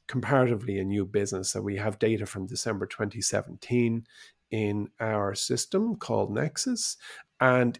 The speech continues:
it, uh, it, it, the revenue for Airbnb for the first couple of years was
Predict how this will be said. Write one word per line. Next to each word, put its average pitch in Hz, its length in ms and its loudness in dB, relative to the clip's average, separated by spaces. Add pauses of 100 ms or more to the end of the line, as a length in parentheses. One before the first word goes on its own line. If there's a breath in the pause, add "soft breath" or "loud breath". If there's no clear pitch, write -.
it, 190 300 8 (180)
uh, 120 460 6 (180)
it, 139 600 2
it, 143 120 -4
the 139 80 4
revenue 156 520 6
for 120 360 4
Airbnb 107 460 0
for - 140 -6
the 135 60 -4
first 233 280 2
couple - 200 0
of 110 120 2
years 104 500 4 (320 loud breath)
was 104 340 0